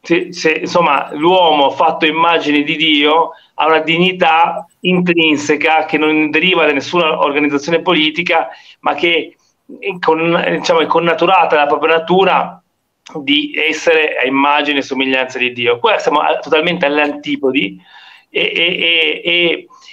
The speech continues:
e, ed è però, secondo me, qualcosa di fortemente strumentale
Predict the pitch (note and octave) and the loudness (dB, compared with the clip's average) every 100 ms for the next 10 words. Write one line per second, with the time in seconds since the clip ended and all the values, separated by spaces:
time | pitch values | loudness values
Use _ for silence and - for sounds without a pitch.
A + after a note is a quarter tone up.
0 | - _ G#3+ G3 E3+ G3 A#3+ E3 G3 G#3 | -20 _ -6 -4 0 0 2 2 4 4
1 | F#3+ - D3+ F#3 D3+ - E3 D3 C#3+ D3+ | 2 0 0 2 2 2 2 2 0 -2
2 | D3 D#3+ D3+ C#3 - D#3 F3 F#3 F3 D3+ | 0 0 -2 -6 -4 0 0 0 0 2
3 | D#3+ F3+ F3 | 2 2 -2